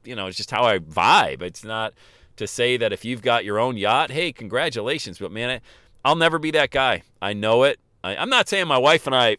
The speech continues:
when we finally get the kids out of the house, which let's see. I've got a six-year-old. Twelve years from now would be twenty, tw-, thirty-three. Whew, boy, I'll be sixty-five?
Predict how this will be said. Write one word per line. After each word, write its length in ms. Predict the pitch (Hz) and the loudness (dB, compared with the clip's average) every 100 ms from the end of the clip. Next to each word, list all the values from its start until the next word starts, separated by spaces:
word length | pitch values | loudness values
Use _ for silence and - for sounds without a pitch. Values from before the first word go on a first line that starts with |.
| _ | _
when 220 | 107 117 | -8 -6
we 80 | 113 | -4
finally 400 | 101 123 131 123 | -4 -2 -2 -2
get 140 | 107 - | -4 -6
the 100 | - | -2
kids 300 | 147 151 92 | -2 0 -2
out 120 | 78 | -4
of 60 | |
the 80 | 73 | -4
house, 320 | 78 80 87 | -4 -6 -6
which 400 | 90 80 - - _ _ _ _ _ _ _ - | -6 -8 -10 -16 _ _ _ _ _ _ _ -12
let's 200 | 107 - | -12 -10
see. 400 | - 90 71 67 | -8 -6 -6 -10
I've 140 | 85 - | -12 -10
got 160 | 113 | -8
a 60 | 78 | -8
six-year-old. 1040 | - 104 104 - 69 55 64 78 92 90 | -8 -8 -8 -10 -10 -8 -6 -6 -6 -6
Twelve 680 | - - 90 98 95 90 80 | -6 -4 -4 -4 -4 -4 -6
years 340 | 73 90 92 | -8 -6 -6
from 300 | - - 78 | -10 -16 -14
now 440 | 85 92 85 87 90 | -10 -8 -6 -6 -6
would 220 | 76 71 | -8 -10
be 180 | 69 67 | -12 -14
twenty, 540 | - - 90 92 82 | -14 -10 -8 -6 -6
tw-, 320 | - - - | -6 -6 -8
thirty-three. 1120 | - - 95 95 85 73 - 95 98 87 82 87 _ _ _ _ - | -14 -6 0 0 -2 -8 -10 -4 -2 -2 -4 -8 _ _ _ _ -10
Whew, 260 | 330 349 285 | -2 0 0
boy, 320 | - 90 95 | 0 0 2
I'll 100 | 80 | 0
be 100 | 95 | -2
sixty-five? 1300 | - - 131 - 127 - - - 110 143 190 214 151 | -8 -8 -10 -10 -16 -16 -10 -4 -2 -2 -4 -6 -12